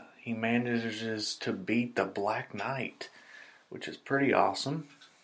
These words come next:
Yeah, I, I enjoyed this issue, and, um,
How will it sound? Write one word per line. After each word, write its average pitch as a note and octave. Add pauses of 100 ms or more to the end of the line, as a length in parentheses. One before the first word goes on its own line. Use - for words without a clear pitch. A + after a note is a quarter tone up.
(1300)
Yeah, -
I, G3
I G3
enjoyed E3
this A#2
issue, C3 (220)
and, A#2+
um, G#2+